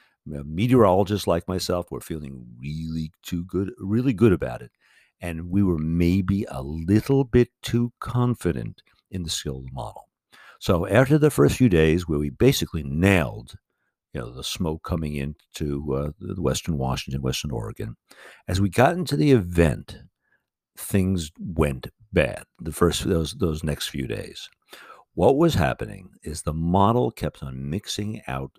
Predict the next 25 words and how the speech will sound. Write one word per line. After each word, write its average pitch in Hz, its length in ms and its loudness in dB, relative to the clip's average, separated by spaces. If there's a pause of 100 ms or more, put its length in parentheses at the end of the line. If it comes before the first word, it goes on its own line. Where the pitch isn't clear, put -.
(120)
of 80 140 -12
the 71 100 -10
sm-, - 420 -10
the 85 120 -8
smoke 76 360 -4
out 80 180 -6
of 80 60 -6
the 71 60 -8
lower 78 320 0
atmosphere, - 640 -8 (640)
and, 85 540 0
um, 71 280 -4 (420)
and 78 280 -4 (200)
it 101 140 2
was 85 140 2
pulling 139 360 6
the 87 80 2
smoke - 400 0
out 76 180 4
too 107 180 0
quickly, 67 500 0 (400)
and 90 180 -2
that 92 340 0
produced 78 760 -4
forecasts - 840 -2